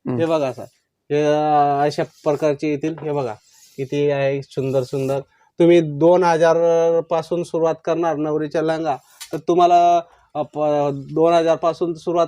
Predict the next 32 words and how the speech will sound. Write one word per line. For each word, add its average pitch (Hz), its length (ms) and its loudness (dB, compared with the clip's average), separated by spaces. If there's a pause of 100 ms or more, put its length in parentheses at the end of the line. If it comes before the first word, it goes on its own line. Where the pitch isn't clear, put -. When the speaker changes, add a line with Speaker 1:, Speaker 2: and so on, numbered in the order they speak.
Speaker 2:
करा 170 140 0
तर 165 120 -8
चार 160 320 0
हजार, 160 300 0
पाच 160 340 -2
हजार, 147 460 -2
सात 160 340 -2
हजार, 156 300 0
दहा 151 320 0
हजार, 147 340 -2 (800)
वीस 185 220 4
हजार, 151 340 4 (140)
तीस 202 160 0
हजार 165 200 0
असं 202 240 2
आहे 185 140 4
सर. 139 160 -8 (220)
Speaker 1:
म्हणजे 151 280 4
अगदी, 170 380 4
म, 151 680 0 (120)
कमी 190 180 4
याच्यापासून? 180 540 2 (380)
Speaker 2:
हा, 160 220 0 (260)
Speaker 1:
हा. 147 200 2
Speaker 2:
अ, 135 680 -2
हाय 160 340 2
रेटमध्ये 147 480 -2
पण 135 200 -6
आहे. 135 100 2
Speaker 1:
अच्छा, 127 260 -2
Speaker 2:
हो. 131 160 -8
Speaker 1:
म्हणजे 139 160 0